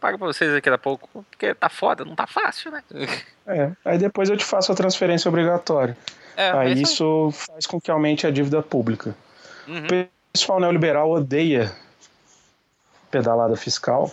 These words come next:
Speaker 2: apesar de
Speaker 1: Porque,
Speaker 2: terem
Speaker 1: né,
Speaker 2: praticado.
Speaker 1: superávit vai em primeiro lugar, né?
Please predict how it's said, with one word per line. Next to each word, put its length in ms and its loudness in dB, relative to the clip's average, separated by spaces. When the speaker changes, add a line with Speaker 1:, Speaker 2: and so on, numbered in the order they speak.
Speaker 2:
apesar 440 0
de 60 -6
Speaker 1:
Porque, 100 -4
Speaker 2:
terem 160 2
Speaker 1:
né, 80 -2
Speaker 2:
praticado. 640 2
Speaker 1:
superávit 600 0
vai 180 2
em 60 -6
primeiro 260 -4
lugar, 320 -2
né? 120 -14